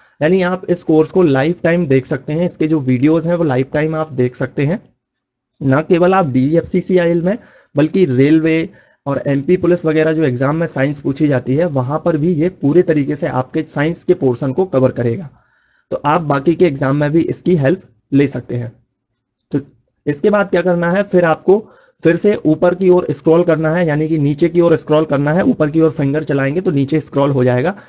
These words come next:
नीचे की ओर जाएंगे, तो यहाँ पर आपको दिखेगा कूपन कोड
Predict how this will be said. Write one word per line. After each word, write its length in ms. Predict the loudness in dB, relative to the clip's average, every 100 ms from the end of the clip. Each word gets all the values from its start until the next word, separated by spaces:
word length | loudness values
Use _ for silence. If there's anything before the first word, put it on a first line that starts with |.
| _ _
नीचे 260 | -2 2 2
की 120 | 4
ओर 140 | 4 4
जाएंगे, 320 | 0 0 0
तो 120 | -2
यहाँ 340 | -2 -2 -2 -2
पर 160 | 0
आपको 280 | -2 -2 -2
दिखेगा 420 | -2 -2 -2 -2 -6 _ _ _ -2
कूपन 380 | 2 2 2 0
कोड 400 | -2 0 0 0